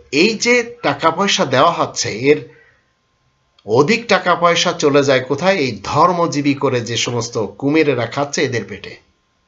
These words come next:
আর এই মাদ্রাসার গণ্ডির ভিতর থেকে এরা ধর্ম শেখে, এই গণ্ডির বাইরে এসে এরা বলতে পারে না। মাদ্রাসার ভিতরে এদেরকে শিক্ষা দেওয়া হবে,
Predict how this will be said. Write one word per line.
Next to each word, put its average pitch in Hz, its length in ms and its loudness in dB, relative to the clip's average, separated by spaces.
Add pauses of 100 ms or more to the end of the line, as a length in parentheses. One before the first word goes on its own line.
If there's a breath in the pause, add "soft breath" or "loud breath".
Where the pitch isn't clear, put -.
(2250)
আর 110 160 -4
এই 120 100 2
মাদ্রাসার 127 640 2 (1160)
গণ্ডির 180 460 2
ভিতর 202 320 4
থেকে 180 240 0 (100)
এরা 147 140 4 (120)
ধর্ম 143 360 2
শেখে, 165 340 2 (280)
এই 131 180 -4 (720 soft breath)
গণ্ডির 160 560 2
বাইরে 214 480 2
এসে - 200 0
এরা 131 160 2
বলতে 104 340 -4
পারে 95 280 -4
না। 170 100 -2
মাদ্রাসার 160 560 2
ভিতরে 151 340 2
এদেরকে 127 320 -2
শিক্ষা 139 340 -4
দেওয়া 123 260 2
হবে, 120 180 2